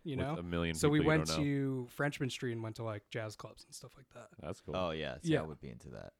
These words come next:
Speaker 1: And yeah, I mean, that was really, there wasn't any funny stories or anything really to speak of.
Speaker 3: Oh,
Speaker 1: There could have
Speaker 3: damn.
Speaker 1: been. I, I was thinking about, like, when we first got there on Thursday, the one end of Bourbon Street is, like, all strip clubs. Like, there's probably, like, a dozen all right,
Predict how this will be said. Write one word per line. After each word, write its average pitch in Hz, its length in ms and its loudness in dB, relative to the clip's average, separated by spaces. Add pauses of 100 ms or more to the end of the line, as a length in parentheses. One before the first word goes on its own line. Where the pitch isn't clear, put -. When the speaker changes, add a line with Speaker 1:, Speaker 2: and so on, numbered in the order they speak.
(840)
Speaker 1:
And 127 100 -4
yeah, 156 140 -2
I 127 60 -2
mean, 117 140 0
that 131 120 2
was 143 180 2
really, 131 440 2 (420)
there 131 100 0
wasn't 151 380 2
any 143 280 0
funny 135 320 0
stories 131 580 -2
or 117 100 -6
anything 120 480 -4
really 113 280 -4
to - 80 -10
speak - 300 -6
of. 110 220 -4 (300)
Speaker 3:
Oh, 113 180 -2
Speaker 1:
There 147 100 10
could 208 200 8
have 285 120 4
Speaker 3:
damn. 151 180 6
Speaker 1:
been. 147 40 -2
I, 147 160 2
I 156 160 0
was 160 140 2
thinking 208 260 0
about, 147 300 2
like, 127 120 -2
when 135 100 -2
we 139 60 -2
first 156 300 -4
got 135 220 0
there 131 140 0
on 117 100 -2
Thursday, 120 600 -2 (720)
the 147 120 0
one 160 260 6
end 151 220 4
of 135 100 -2
Bourbon 135 240 2
Street 175 200 0
is, 151 100 -2
like, 117 140 -4 (120)
all 127 140 -6
strip - 280 -8
clubs. 160 380 -4
Like, 120 140 -6
there's 117 120 -8
probably, 127 220 -2
like, 113 120 -6
a 117 40 -4
dozen 110 440 -6
all 110 160 -8
right, 110 200 -6